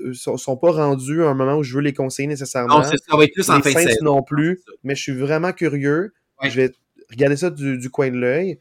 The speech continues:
Speaker 1: mais je sais pas à quoi m'en tenir encore, mais c'est pas le, le moment où est-ce que je vais les conseiller. Titan Browns, je conseillerais pas trop ça non plus.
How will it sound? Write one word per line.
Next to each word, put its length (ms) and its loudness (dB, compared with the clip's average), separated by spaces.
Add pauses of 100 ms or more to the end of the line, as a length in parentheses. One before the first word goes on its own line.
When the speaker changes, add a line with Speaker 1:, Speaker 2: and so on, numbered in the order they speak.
(340)
Speaker 1:
mais 200 -2
je 100 -6
sais 80 -16
pas 100 0
à 40 2
quoi 120 0
m'en 160 -2
tenir 200 -2
encore, 280 -4
mais 80 -6
c'est 180 -10
pas 100 0
le, 140 2
le 100 -2
moment 280 -4
où 80 -8
est-ce 100 -14
que 80 -16
je 40 -14
vais 60 -4
les 80 -6
conseiller. 640 -8 (480)
Titan 320 0
Browns, 420 0
je 120 -12
conseillerais 480 -2
pas 220 -2
trop 200 -6
ça 180 -2
non 240 -2
plus. 540 -4